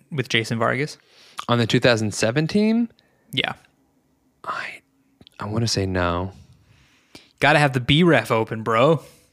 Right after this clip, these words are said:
Speaker 2: I know. I've, I've opened up Wikipedia like an, like an idiot.
Speaker 1: <laughs> Like an anti-nerd.
Speaker 2: Yeah.
Speaker 1: Okay, so we're not sure if he played in two thousand seven.
Speaker 2: Um, I don't think he was on the Mets in two thousand seven. I'm gonna say no. I'm gonna say no with confidence.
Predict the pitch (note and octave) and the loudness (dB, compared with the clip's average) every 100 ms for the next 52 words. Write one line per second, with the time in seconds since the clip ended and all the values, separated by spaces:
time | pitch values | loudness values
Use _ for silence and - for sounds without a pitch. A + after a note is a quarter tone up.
0 | _ _ - F2+ F2 E2+ - G2 G2+ G2+ | _ _ -8 -4 -2 -4 -4 -2 -2 -2
1 | G#2+ F2 G2 - - F#2+ F#2+ F2+ F2 F#2 | -4 -2 -6 -6 -4 -2 0 -2 -2 -6
2 | F2 F2+ F#2 F2+ G2 A2 C3+ G2 - - | -6 -8 -6 -6 -6 -4 -4 -4 -8 -18
3 | - - G#3+ - G#3 - G#3 - G#3 - | -20 -4 -2 0 -2 0 -4 -2 -6 -2
4 | F#3 - D3 C#3 B2+ B2+ - A#2+ B2 B2 | -4 0 0 2 2 0 -2 -2 0 0
5 | C3 A#2+ _ - - - - G2 F2+ D#2+ | 0 -4 _ -20 -20 -20 -6 -2 -2 -2
6 | - - _ _ C3+ B2+ B2+ B2+ B2 B2+ | -10 -16 _ _ -2 0 2 2 2 2
7 | - A#2+ A2+ A#2 A#2+ A2 A2+ A#2 A#2 A#2+ | 2 0 0 -2 -4 -4 -6 -4 -4 -4
8 | B2 B2+ - C#3+ _ _ _ _ _ _ | -8 -8 -8 -14 _ _ _ _ _ _
9 | _ _ _ - G2 F#2 F2+ - G#2+ A#2 | _ _ _ -2 0 2 0 0 0 0
10 | A2+ A#2+ A2 G#2 F#2 F2+ F#2+ F#2 - F#2+ | 0 0 0 0 0 -2 -6 -8 -4 -4
11 | F#2 - F#2+ D#2 - - - A2 A2 A#2+ | -6 -10 -10 -8 -8 -10 -4 -2 0 0
12 | G2 F2 F2+ F#2+ - - G2+ G2 F#2+ A2 | 0 0 -2 -6 -10 -10 -6 -4 -2 0
13 | G#2 F#2 F2 F2+ F2 A2+ G#2+ - - - | 0 0 -2 -8 -6 -8 -10 -10 -8 -10